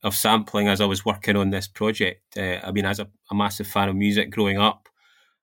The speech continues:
uh, I was a big fan of what you would probably call sample-based music, uh, in the eighties and,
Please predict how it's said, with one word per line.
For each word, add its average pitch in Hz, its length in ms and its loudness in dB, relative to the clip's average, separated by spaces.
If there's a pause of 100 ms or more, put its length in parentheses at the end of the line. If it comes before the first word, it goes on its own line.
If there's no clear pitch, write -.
uh, 98 360 4
I 104 60 0
was 101 100 2
a 101 60 2
big 104 200 2
fan 110 280 2
of 98 120 -2
what 104 160 0
you 101 80 -2
would 101 140 -4
probably 104 280 2
call 104 280 0
sample-based 101 800 0
music, 110 440 0 (600)
uh, 101 340 2
in 104 140 2
the 101 180 4
eighties 110 540 -2
and, 98 180 -4